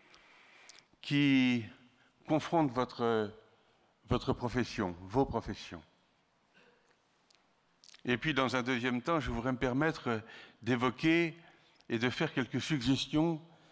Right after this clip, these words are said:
pour la route. De, je ne me permets pas de donner des conseils, mais d'évoquer quelques façons d'être et quelques façons de faire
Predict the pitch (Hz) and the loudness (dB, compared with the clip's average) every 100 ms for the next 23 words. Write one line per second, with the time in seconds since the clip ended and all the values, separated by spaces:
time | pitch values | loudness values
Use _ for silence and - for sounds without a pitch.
0 | - _ _ _ _ 127 123 101 - - | -20 _ _ _ _ 2 2 2 0 -4
1 | - - - - - - - - - _ | -6 -14 -14 -20 -20 -20 -20 -20 -20 _
2 | _ _ _ _ 101 110 110 107 101 104 | _ _ _ _ -4 2 2 2 0 -4
3 | 104 _ _ _ _ _ _ - - - | -16 _ _ _ _ _ _ -18 -16 -16
4 | - - 113 117 107 101 131 113 117 117 | -16 -6 -4 0 0 0 -2 2 4 4
5 | 110 113 107 - 107 92 87 - - _ | 2 0 -4 0 0 0 -6 -14 -20 _
6 | _ _ - 110 120 117 - - _ _ | _ _ -10 0 2 0 -4 -20 _ _
7 | _ _ _ - - - - 117 98 139 | _ _ _ -20 -20 -20 -18 -6 2 4
8 | 139 147 175 160 139 - 143 151 117 143 | 4 2 2 2 0 0 -2 -2 -2 0
9 | 131 143 151 - 120 123 113 127 139 - | 2 2 2 -2 -4 -4 -2 -2 -2 0
10 | 127 110 - 135 120 95 87 | 0 -2 0 2 2 0 -4